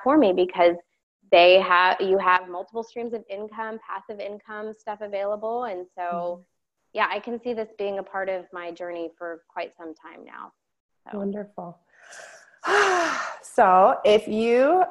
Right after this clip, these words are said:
Speaker 2: um, know people over in Orlando, um, or you're new to Orlando,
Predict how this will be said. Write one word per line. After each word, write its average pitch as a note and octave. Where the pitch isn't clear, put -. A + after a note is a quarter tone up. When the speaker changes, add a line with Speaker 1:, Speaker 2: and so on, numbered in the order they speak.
Speaker 2:
um, F#3
know F#3
people G#3+
over F3+
in E3+
Orlando, F3
um, E3
or F3
you're F3
new F3
to F#4
Orlando, F3